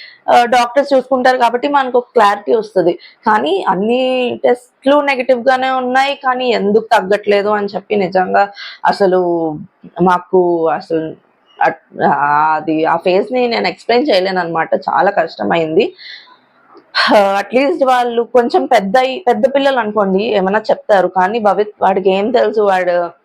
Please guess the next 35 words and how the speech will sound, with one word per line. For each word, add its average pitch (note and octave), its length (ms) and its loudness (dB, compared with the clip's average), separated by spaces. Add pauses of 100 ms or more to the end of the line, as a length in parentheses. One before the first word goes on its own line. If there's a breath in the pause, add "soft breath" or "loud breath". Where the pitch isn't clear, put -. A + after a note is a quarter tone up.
(580)
అప్పటికి A3+ 380 0
వాడికి G#3 380 0
చిన్న A3+ 180 2
చిన్న A#3+ 120 0
మాటలు A3 380 0
వచ్చు G3 240 -6
కాబట్టి A3 400 -2 (280 loud breath)
పాపం G#3+ 260 2
ఆ G3+ 60 4
క్యాన్యులా G#3 500 0
పెట్టిన G3+ 600 0
నొప్పి F#3+ 320 0
వస్తుంది G3 460 0
అని G3 120 -2
చెప్పేవాడు. F3+ 600 0
నిజంగా, F3+ 480 -2 (460 loud breath)
ఆ, F3 400 2
అది G3 160 0
థర్డ్ G3 400 0
డే G#3+ 80 2
అన్నమాట. E3+ 420 0
So G3 480 0
ఏమైనా G3 280 -2
చిన్న A3 240 -6
చిన్న A#3+ 220 0
క్లిప్స్ A3 640 0
నేను F#3+ 140 -4
తీసాను, G3 360 0
అవి F3 200 -2
మీకు E3 280 -4
అటాచ్ F#3 400 0
చేస్తాను, E3+ 400 0
ఒకసారి F#3+ 400 -2
మీరు F3 240 -2
చూడొచ్చు. F3+ 480 -2